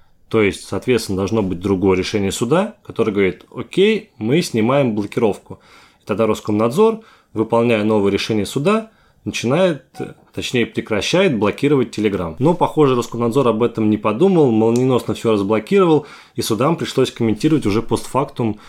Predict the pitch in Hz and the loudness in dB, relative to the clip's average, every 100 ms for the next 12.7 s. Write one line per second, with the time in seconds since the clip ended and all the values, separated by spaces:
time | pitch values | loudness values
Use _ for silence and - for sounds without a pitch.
0 | - - 104 98 95 98 92 117 98 - | -20 -10 -4 -2 -2 -2 -2 -4 -2 -2
1 | 127 - 104 107 107 120 95 - - 117 | -4 -2 -2 -2 0 2 0 -2 -6 -2
2 | 120 123 120 220 220 - 127 - - 113 | 0 0 0 -2 -2 0 0 0 0 0
3 | 110 117 117 180 151 - 139 - 135 110 | 0 0 2 2 0 0 -2 0 0 0
4 | 101 92 87 101 - 156 120 104 110 117 | 0 -2 -2 -2 -2 -2 -2 -2 -2 -2
5 | 135 123 113 107 107 101 98 92 98 - | -2 0 0 0 0 0 0 0 -2 -2
6 | 107 120 - - - - - 120 117 113 | -2 -2 -4 -14 -20 -8 0 2 2 2
7 | 113 117 110 87 - - 110 131 - 120 | 0 0 0 -4 -6 -4 -2 -2 -2 -2
8 | - 127 135 107 98 - 117 151 127 107 | -2 -2 0 0 0 0 0 2 2 2
9 | 95 - 139 175 - 104 87 - - - | 0 -2 -2 -2 -6 -6 -6 -10 -20 -20
10 | - - - - 117 110 117 110 104 113 | -20 -20 -14 -2 2 4 2 0 -2 0
11 | 160 143 117 - 110 120 - 117 117 123 | 0 2 0 2 0 0 -2 -2 -2 -2
12 | 113 101 98 - 131 - | -2 -2 -2 0 0 -2